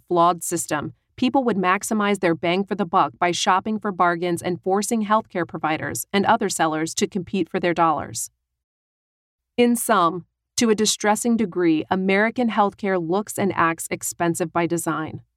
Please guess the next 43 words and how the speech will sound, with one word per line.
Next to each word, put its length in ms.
The 80
payment 400
system 300
behaves 480
as 160
if 160
its 140
objective 600
is 180
to 100
move 300
the 80
largest 520
possible 480
amount 260
of 80
money 320
into 220
the 60
healthcare 420
sector. 460
It 180
does 240
that 220
job 340
extraordinarily 840
well, 400
and 140
it 80
will 80
do 180
it 140
even 320
better 300
in 100
the 80
future 420
because 380
healthcare 560
providers 500
use 200
every 360
trick 240